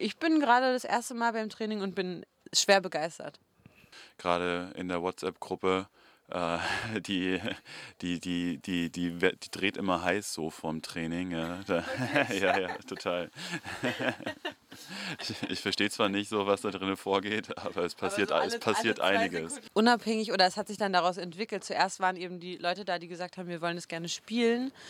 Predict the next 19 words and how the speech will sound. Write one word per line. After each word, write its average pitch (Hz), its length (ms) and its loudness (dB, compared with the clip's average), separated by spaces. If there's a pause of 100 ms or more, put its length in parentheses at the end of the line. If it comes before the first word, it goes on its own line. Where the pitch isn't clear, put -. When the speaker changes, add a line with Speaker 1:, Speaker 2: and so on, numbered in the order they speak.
(380)
Speaker 1:
Aber 185 460 8 (800)
dann 202 240 8
kamen 208 280 0
uns 208 120 -6
natürlich 196 300 -6
noch 190 160 -4
weitere 196 360 4
Gedanken, 175 440 -4
was 175 160 -8
man 180 140 -8
damit 170 300 -6
irgendwie 170 720 -10 (560)
bezwecken 208 500 4
könnte 196 340 0
oder 180 180 2
wo 175 40 2
das 175 160 -4
hingehen 208 420 -4
könnte. 202 460 -6